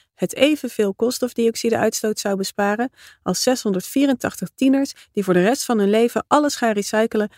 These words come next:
wat er te recyclen valt. "Wil je klimaatverandering bestrijden? Krijg dan minder kinderen,"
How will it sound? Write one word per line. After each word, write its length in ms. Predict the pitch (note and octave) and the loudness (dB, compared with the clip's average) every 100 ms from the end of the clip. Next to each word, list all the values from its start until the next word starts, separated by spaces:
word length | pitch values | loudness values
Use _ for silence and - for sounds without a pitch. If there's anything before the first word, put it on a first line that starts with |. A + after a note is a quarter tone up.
| - | -2
wat 160 | G3 | 0
er 80 | G3+ | 0
te 120 | - | -4
recyclen 480 | G3 G#3 A#3+ A#3+ E3+ | -4 0 2 2 -2
valt. 360 | - - - - _ _ _ _ _ _ _ _ _ _ _ _ _ | -4 -8 -10 -20 _ _ _ _ _ _ _ _ _ _ _ _ _
"Wil 120 | A#3 | 6
je 140 | B3+ B3+ | 6 6
klimaatverandering 800 | - B3 C4+ D#4 A#3+ A3+ G#3 F#3+ | 4 6 6 4 2 2 2 0
bestrijden? 580 | F#3+ - F#3 G3+ C#4 - _ _ _ _ | -2 2 2 2 -2 -6 _ _ _ _
Krijg 220 | - C#4+ | 0 2
dan 160 | B3 A#3 | 4 4
minder 260 | B3 G3+ | 4 2
kinderen," 500 | - D4 C#4 F#3 F3 | 2 4 4 2 -4